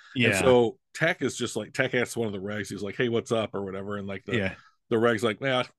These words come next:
Speaker 2: go fuck yourself. Shut up," or
Speaker 1: <laughs>
Speaker 2: whatever. It's
Speaker 1: Yeah,
Speaker 2: like,
Speaker 1: and they're like, "Well."
Speaker 2: "It seems, seems normal."
Speaker 1: <laughs> Yeah, right. Yeah.
Speaker 2: So they go to this big meeting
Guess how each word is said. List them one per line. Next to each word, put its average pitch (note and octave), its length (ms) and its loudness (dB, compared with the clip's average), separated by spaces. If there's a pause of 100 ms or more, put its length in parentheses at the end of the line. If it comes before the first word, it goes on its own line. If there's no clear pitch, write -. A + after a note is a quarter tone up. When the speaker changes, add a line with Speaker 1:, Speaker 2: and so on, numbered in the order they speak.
(120)
Speaker 2:
go B2+ 140 2
fuck A#2 200 -2
yourself. G2+ 340 -4
Shut A3+ 200 6
up," - 60 4
or C#4+ 40 8
Speaker 1:
<laughs> - 20 8
Speaker 2:
whatever. - 300 6
It's - 120 4
Speaker 1:
Yeah, A#3 120 6
Speaker 2:
like, F3 80 4
Speaker 1:
and D3+ 80 6
they're D3+ 80 8
like, C3 160 6
"Well." D#4+ 260 6 (300)
Speaker 2:
"It - 80 -4
seems, G3 260 4
seems A3+ 320 4
normal." F#3+ 340 8
Speaker 1:
<laughs> - 40 -4 (200)
Yeah, - 1300 4 (140)
right. - 800 -4 (680)
Yeah. B2+ 400 4 (760)
Speaker 2:
So D3+ 180 4
they D3 120 4
go E3+ 200 6
to F3+ 80 4
this C3 200 4
big B2 340 4
meeting G#2+ 720 -8